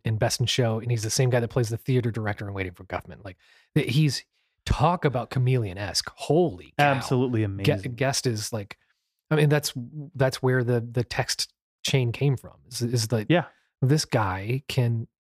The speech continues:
Speaker 1: can do anything. And I, and I find it so funny to, to note that, uh, that, uh, reports, why, it's widely reported that, like, off camera, off screen, he's very dour, very serious,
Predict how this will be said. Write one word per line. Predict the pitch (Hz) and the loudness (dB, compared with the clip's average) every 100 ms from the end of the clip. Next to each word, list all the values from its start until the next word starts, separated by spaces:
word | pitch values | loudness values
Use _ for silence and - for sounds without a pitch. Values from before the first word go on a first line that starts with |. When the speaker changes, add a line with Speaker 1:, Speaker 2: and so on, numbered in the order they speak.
| _ _ _ | _ _ _
Speaker 1:
can | - 123 | 0 2
do | 123 | 4
anything. | 120 160 120 113 - - - | 4 4 2 -2 -6 -18 0
And | 147 | 2
I, | 139 | 2
and | 139 139 | 2 2
I | |
find | 123 156 | 2 2
it | 165 | 2
so | - 151 | 2 2
funny | - 139 135 - | 2 0 0 -4
to, | - 123 - | -4 -4 -2
to | 127 | 0
note | 123 127 | 2 2
that, | 123 110 | -2 -2
uh, | 113 107 101 _ _ _ _ | -4 -4 -8 _ _ _ _
that, | 123 107 - | 0 0 -2
uh, | 127 117 107 - - - - | -4 -2 -4 -8 -14 -20 -10
reports, | 160 123 - 160 127 - - - | -2 0 2 2 2 -2 -6 -8
why, | 117 131 | 0 0
it's | 143 139 - | 2 -4 -2
widely | 175 156 | 0 2
reported | 120 110 120 110 | 2 2 0 0
that, | 107 - | -2 -6
like, | 101 - - | -8 -6 0
off | 120 135 - - _ _ _ - | 0 0 -6 -20 _ _ _ -4
camera, | - 135 143 160 165 | 0 0 2 2 2
off | 127 120 | 0 -2
screen, | - 123 123 139 165 - _ _ _ | 0 2 2 2 0 -6 _ _ _
he's | - - 135 113 - | -4 2 2 2 -4
very | 120 104 123 131 127 120 | -6 0 2 4 2 0
dour, | 107 92 95 95 98 | 0 -2 -2 -6 -6
very | 101 101 | -6 -2
serious, | 110 - - 95 92 92 - - - | 0 0 -2 -6 -10 -8 -4 -4 -6